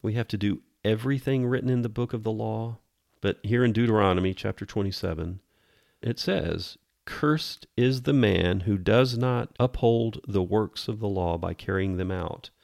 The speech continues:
Cursed is everyone who does not continue to do everything."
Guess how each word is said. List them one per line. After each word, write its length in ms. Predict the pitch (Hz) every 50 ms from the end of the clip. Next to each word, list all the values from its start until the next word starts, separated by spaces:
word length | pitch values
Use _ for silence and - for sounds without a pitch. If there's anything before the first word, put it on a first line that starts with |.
| _ _ _ _ _ _ _ _ _ _
Cursed 380 | - - - 107 123 - -
is 140 | 120 113 101
everyone 440 | 104 107 107 110 95 90 87 85 85
who 100 | 90 92
does 260 | 87 95 95 107 107
not 240 | 113 120 120 - -
continue 500 | - - 98 - - 104 98 98 92 92
to 120 | 87 -
do 340 | - 87 90 92 92 92 90 - _ _ _ _ _ _
everything." 840 | - 107 107 101 101 98 92 90 85 - - 90 92 85 90 90 95